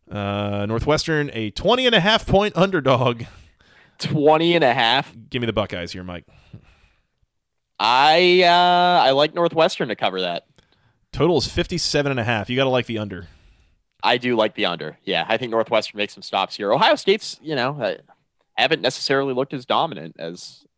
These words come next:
Speaker 2: a lot of people thought they would be on paper. I just
Speaker 1: Yeah.
Speaker 2: like Northwestern to ugly it up a little bit.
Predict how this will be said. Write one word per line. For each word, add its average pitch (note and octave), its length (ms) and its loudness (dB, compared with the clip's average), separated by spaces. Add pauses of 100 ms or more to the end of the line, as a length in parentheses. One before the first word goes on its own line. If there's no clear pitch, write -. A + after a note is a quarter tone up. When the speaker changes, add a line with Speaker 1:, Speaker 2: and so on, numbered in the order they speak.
(260)
Speaker 2:
a - 80 -8
lot G2 160 0
of G2 60 -12
people F#2+ 200 -6
thought G#2 220 -2
they G#2 60 -2
would G2 100 -6
be G#2+ 80 -6
on G2 120 -6
paper. G#2 400 -6 (140)
I A2 140 -2
just G2+ 180 -6
Speaker 1:
Yeah. F#2+ 60 -2
Speaker 2:
like B2+ 160 -2
Northwestern A#2 480 -10
to D#2+ 80 -4
ugly A2 240 -2
it A2 60 0
up A#2 120 0
a B2+ 40 -10
little G#2 180 -2
bit. G#2 180 -2